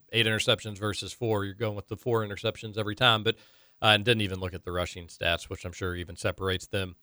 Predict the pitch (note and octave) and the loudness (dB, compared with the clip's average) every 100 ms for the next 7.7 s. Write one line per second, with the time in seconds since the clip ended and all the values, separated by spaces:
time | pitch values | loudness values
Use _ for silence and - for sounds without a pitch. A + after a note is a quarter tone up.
0 | _ _ - E3 D3 C3+ D3 C3+ F2+ - | _ _ 4 8 10 10 12 12 10 6
1 | A#2+ A#2 _ _ _ - A2 G#2 G2+ A#2 | 6 6 _ _ _ -2 6 8 6 2
2 | C#3+ G#3 E4 - E3+ E3 A3 F#3+ G#3+ G#3 | 6 6 6 -4 2 6 8 6 8 8
3 | C#4 - G#2+ F2 E2+ F#2+ B2 B2+ C3+ B2+ | 6 2 0 -2 -14 -6 2 4 4 4
4 | C#3 C#3 C3+ C3 C3 C3 A#2+ C3 C3 B2+ | 4 8 8 6 6 4 6 4 6 6
5 | B2 A#2+ A2+ - _ - C3+ B2+ A2+ C3 | 6 0 -6 -12 _ 0 4 4 4 2
6 | B2+ B2 A2 A2 C3 A#2+ D3+ G3+ G#3+ A3 | 4 2 2 -2 -2 6 6 6 2 0
7 | A#3+ A#3+ A3+ C3+ G2+ F2+ | -4 -4 2 2 2 -6